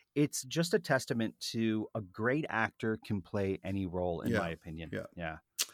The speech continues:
Speaker 2: Allison Hannigan began appearing in commercials when she was four, and by fourteen was starring with Dan Aykroyd and Kim Basinger in the comedy My Stepmother is an Alien.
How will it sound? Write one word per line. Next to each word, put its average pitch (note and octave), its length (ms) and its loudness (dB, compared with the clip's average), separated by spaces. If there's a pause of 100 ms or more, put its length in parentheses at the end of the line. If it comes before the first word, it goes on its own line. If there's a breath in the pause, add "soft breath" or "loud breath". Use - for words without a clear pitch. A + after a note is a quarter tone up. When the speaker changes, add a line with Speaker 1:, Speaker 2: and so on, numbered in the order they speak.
(920 loud breath)
Speaker 2:
Allison A3 440 12
Hannigan C3 580 8
began A#2+ 320 6
appearing A#2+ 420 6
in A#2 120 4
commercials A#2 520 4
when A2+ 120 2
she A#2 180 0
was A2+ 160 2
four, G#2+ 640 4
and A2+ 160 6
by A2+ 100 8
fourteen F#3+ 720 6
was D3+ 160 6
starring C#3+ 340 6
with B2 140 4
Dan A#2+ 220 4
Aykroyd A#2+ 440 4
and A2 140 2
Kim C#3+ 260 4
Basinger A2 560 4
in C#3 120 4
the A#2+ 60 0
comedy A#2 540 2
My A2 200 0
Stepmother G#2 600 0
is A2 140 0
an A2+ 100 2
Alien. F#2 460 -4